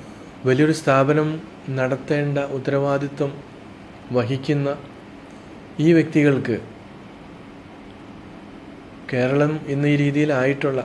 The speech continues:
അതിൻ്റെ അടിസ്ഥാനപരമായിട്ട് അതിൻ്റെ ആധാരശില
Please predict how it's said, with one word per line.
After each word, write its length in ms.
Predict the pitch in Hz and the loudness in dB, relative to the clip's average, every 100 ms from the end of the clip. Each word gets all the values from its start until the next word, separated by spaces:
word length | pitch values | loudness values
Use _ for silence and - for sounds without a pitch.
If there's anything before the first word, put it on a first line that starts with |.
| - - - - - - - - 127 | -6 -18 -20 -20 -20 -20 -20 -4 0
അതിൻ്റെ 260 | 131 135 131 | 2 2 2
അടിസ്ഥാനപരമായിട്ട് 1120 | 123 - 156 147 147 143 135 131 123 117 117 - - - - - - - - - - - - 127 | 2 -2 0 2 2 2 0 0 -2 -2 -6 -10 -14 -20 -20 -20 -18 -18 -18 -18 -20 -20 -8 -2
അതിൻ്റെ 200 | 135 135 127 | 0 0 0
ആധാരശില 580 | 131 139 151 151 151 | 0 2 2 2 2